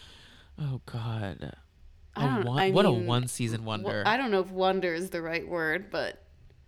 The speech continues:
Speaker 2: one season flop.
Speaker 1: It's just, it's a wonder that she got through the vet. w-,
Speaker 2: Y-,
Speaker 1: it's a wonder
Speaker 2: oh,
Speaker 1: that she
Speaker 2: they,
Speaker 1: got
Speaker 2: they
Speaker 1: through the
Speaker 2: knew
Speaker 1: vetting
Speaker 2: all of
Speaker 1: process, I
Speaker 2: that.
Speaker 1: guess, is the wonder.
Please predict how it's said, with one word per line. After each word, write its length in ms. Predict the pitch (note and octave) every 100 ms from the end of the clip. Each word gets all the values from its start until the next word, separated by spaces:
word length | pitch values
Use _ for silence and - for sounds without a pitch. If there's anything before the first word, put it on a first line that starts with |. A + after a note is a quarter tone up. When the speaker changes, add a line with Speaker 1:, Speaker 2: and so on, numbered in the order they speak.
| - - - - - - - - - - - -
Speaker 2:
one 280 | G#3 A3 A#3+
season 420 | - C4 A3+ A3
flop. 580 | - G3 F#3 G3+ - - - - - - _ _ - -
Speaker 1:
It's 120 | D#3+
just, 220 | F#3 - -
it's 180 | E3
a 60 | E3
wonder 360 | C#3 D3+ D#3+ D#3+
that 120 | C3+
she 140 | B2+ C#3
got 240 | C3+ C3
through 140 | C#3
the 80 | B2+
vet. 280 | A#2 A#2+ - -
w-, 220 | C#3+ C3 F#3
Speaker 2:
Y-, 40 |
Speaker 1:
it's 120 | D3 -
a 80 |
wonder 260 | C3+ D3 G#3
Speaker 2:
oh, 40 |
Speaker 1:
that 80 | D4+
she 80 | F4
Speaker 2:
they, 60 | F4+
Speaker 1:
got 120 | F4+
Speaker 2:
they 80 | G4
Speaker 1:
through 80 | F#4+
the 60 | D4
Speaker 2:
knew 80 | A3+
Speaker 1:
vetting 60 |
Speaker 2:
all 200 | F#3+ F#3
of 40 | F3 -
Speaker 1:
process, 200 | D#3 D3
I 60 | C#3+
Speaker 2:
that. 80 |
Speaker 1:
guess, 180 | F2 -
is 100 | A#2
the 120 | -
wonder. 380 | G2 F#2 F2+ A2